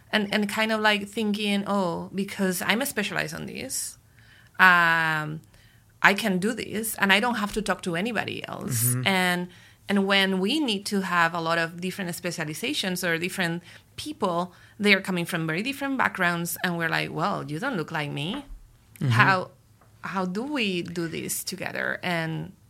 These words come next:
Speaker 1: and actually, I don't, I don't, I don't feel comfortable because you don't look like me. So I don't think that we can group work in this team, right?
Speaker 2: Deep, deep disciplinarity, um,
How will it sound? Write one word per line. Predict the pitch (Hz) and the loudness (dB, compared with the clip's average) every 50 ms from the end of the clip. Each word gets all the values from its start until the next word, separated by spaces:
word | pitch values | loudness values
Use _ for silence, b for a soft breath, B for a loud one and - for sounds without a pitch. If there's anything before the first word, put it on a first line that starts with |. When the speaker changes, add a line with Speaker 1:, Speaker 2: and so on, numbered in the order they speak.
| - _ - - - | -20 _ -20 -14 -8
Speaker 1:
and | 170 175 180 170 165 165 - - | -6 -4 -4 -4 -4 -6 -8 -8
actually, | - 170 - - 277 294 302 294 | -8 -8 -8 -6 -6 -6 -4 -2
I | 220 196 214 | -2 -2 -4
don't, | 269 117 104 - - | -4 -8 -10 -8 -6
I | - 165 180 | -6 -4 -2
don't, | 285 330 302 - - | -2 -4 -4 -6 -6
I | - 165 202 | -4 -2 0
don't | 302 370 339 | 0 0 0
feel | - 196 | -2 0
comfortable | 202 190 208 262 - 359 - 170 151 | 0 0 0 0 -2 -2 0 -2 -2
because | - 180 175 - 170 165 | -2 -2 -4 -4 -4 -4
you | 214 226 | -2 0
don't | 320 311 | 0 0
look | 247 185 - 175 | 0 -2 -2 -4
like | 156 156 | -4 -2
me. | 165 202 202 175 | -2 -2 -2 -2
So | - - 190 | -2 -2 0
I | 123 196 | 0 0
don't | 220 277 - | 0 0 -4
think | 269 262 | -4 -4
that | 240 208 | -4 -2
we | 185 170 | -2 -2
can | - 165 156 | -4 -4 -4
group | 156 165 175 170 - - - | -4 -4 -4 -6 -8 -10 -8
work | 185 175 185 175 170 170 - | -4 -2 -2 -2 -2 -2 -6
in | 175 170 | -6 -6
this | 165 165 - | -6 -6 -8
team, | - - 160 131 - 175 180 - | -10 -10 -10 -10 -10 -12 -12 -12
right? | 170 156 170 196 208 202 B B B B B B 269 254 B B - 160 139 | -12 -10 -10 -10 -10 -12 B B B B B B -20 -20 B B -8 -4 2
Speaker 2:
Deep, | 139 202 226 208 - - 180 147 139 | 4 6 6 4 2 -2 -6 -6 0
deep | 139 190 202 226 214 - | 2 4 4 4 2 2
disciplinarity, | - 156 156 - 165 - - 131 127 127 120 113 127 127 131 143 160 175 180 165 160 160 - - - - - - | 0 0 2 2 -2 -2 0 2 2 2 2 2 0 0 0 0 0 0 0 -2 -6 -8 -12 -18 -20 -20 -4 -2
um, | 151 135 127 120 120 117 117 113 113 113 117 120 | 0 2 2 2 0 0 -2 -4 -6 -8 -8 -10